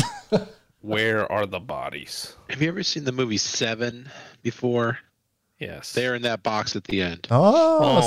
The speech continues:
Speaker 2: my
Speaker 1: spoilers.
Speaker 2: God, spoiler.
Speaker 1: <laughs>
Speaker 2: No, actually, they're both pooping and hugging each other at the same time while pooping.
Speaker 1: Yes, that's basically what's happening.
Speaker 2: <laughs> We gotta keep it highbrow.
Speaker 1: <laughs> That's what we do at the Gamers Advocate.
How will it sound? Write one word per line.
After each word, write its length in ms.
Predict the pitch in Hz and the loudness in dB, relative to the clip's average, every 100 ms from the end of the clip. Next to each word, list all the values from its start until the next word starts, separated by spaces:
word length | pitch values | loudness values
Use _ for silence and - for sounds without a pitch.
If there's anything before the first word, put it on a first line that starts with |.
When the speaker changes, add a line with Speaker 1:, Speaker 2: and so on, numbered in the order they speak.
| 110 | 6
Speaker 2:
my 20 | |
Speaker 1:
spoilers. 360 | 110 - - 107 | 8 8 6 4
Speaker 2:
God, 380 | 110 104 101 - | 2 0 -2 -6
spoiler. 720 | - 101 120 113 107 98 - | -6 -2 0 0 -2 0 4
Speaker 1:
<laughs> 60 | 196 - 196 - - - - - 139 - _ - - - - 202 - - _ - - - - 202 | 4 6 2 2 -6 -4 -8 -10 -12 -14 _ -18 -12 -10 -6 -6 -6 -20 _ -20 -20 -18 2 4
Speaker 2:
No, 120 | 190 | 6
actually, 380 | 208 156 - 196 | 6 4 4 4
they're 120 | 175 | 4
both 340 | 165 185 175 - | 4 4 2 2
pooping 380 | 156 156 139 | 2 2 0
and 80 | 123 | 0
hugging 300 | 123 120 107 | 0 0 -2
each 280 | 95 - - | -8 -8 -4
other 280 | 110 101 98 | -2 -2 -6
at 80 | 98 | -10
the 100 | - | -12
same 180 | 101 | -12
time 280 | 98 - - | -8 -6 -6
while 140 | - - | -6 -6
pooping. 240 | - - - | -6 -6 0
Speaker 1:
Yes, 280 | 123 98 - | 2 2 2
that's 160 | 104 - | 0 0
basically 380 | 95 92 - 98 | -2 -2 -4 -2
what's 140 | - | 0
happening. 380 | 104 - 113 117 - | -2 -2 -2 -4 -4
Speaker 2:
<laughs> 40 | |
We 60 | 185 | -2
gotta 380 | 180 - - 165 | 0 0 0 2
keep 240 | - 170 | 2 2
it 100 | 165 | -2
highbrow. 560 | 143 127 117 95 90 170 - | 0 0 2 2 4 4 4
Speaker 1:
<laughs> 40 | 92 - - - - - 240 | 0 -4 -6 -20 -12 -4 0
That's 260 | 151 160 - | 6 6 6
what 80 | 247 | 4
we 80 | |
do 160 | 175 160 | 6 6
at 80 | 123 | 6
the 80 | 92 | 2
Gamers 340 | 92 92 90 | 2 0 -2
Advocate. 400 | 92 98 110 | -4 -2 -4